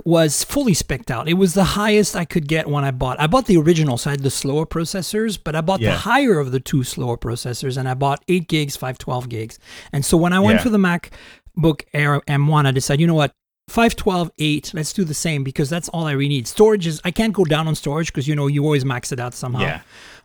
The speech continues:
Speaker 1: But I'm really impressed. Like, I have to say, like, you have to understand, I'm one of those old sticklers in Mac. Like, I'm always two O S versions behind.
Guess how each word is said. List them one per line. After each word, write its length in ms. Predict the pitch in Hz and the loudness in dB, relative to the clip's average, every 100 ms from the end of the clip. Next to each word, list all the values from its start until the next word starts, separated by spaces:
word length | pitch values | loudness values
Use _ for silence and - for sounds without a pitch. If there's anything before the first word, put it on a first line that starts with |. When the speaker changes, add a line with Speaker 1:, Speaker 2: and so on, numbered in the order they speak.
| _ | _
Speaker 1:
But 160 | 214 - | 0 2
I'm 220 | 247 359 | 2 6
really 280 | 220 247 277 | 8 8 6
impressed. 460 | 208 - 165 143 - | 2 2 0 -2 -4
Like, 180 | 160 - | -6 -2
I 120 | 190 254 | -2 0
have 100 | 220 | -2
to 120 | - | -8
say, 220 | - 202 185 | -4 0 2
like, 200 | 165 - | 0 -4
you 120 | - 240 | 0 0
have 100 | - | 2
to 80 | |
understand, 340 | 247 196 202 170 | 0 0 0 -2
I'm 100 | 185 | 0
one 120 | 226 | 0
of 120 | 220 | 0
those 180 | 156 135 - | 0 -4 -4
old 260 | 156 160 - | -2 -2 -4
sticklers 600 | - 156 - 185 190 - | -6 -6 -2 2 0 0
in 180 | 175 | -2
Mac. 300 | 175 175 190 | 0 0 -2
Like, 120 | 156 - | -4 0
I'm 120 | 190 | 4
always 220 | 233 233 | 4 2
two 320 | - - 240 247 | 0 4 4 8
O 120 | 190 | 6
S 180 | 180 - | 4 0
versions 380 | 165 151 165 151 | 0 2 0 -2
behind. 580 | 156 135 135 135 196 | -4 -4 -2 -2 -4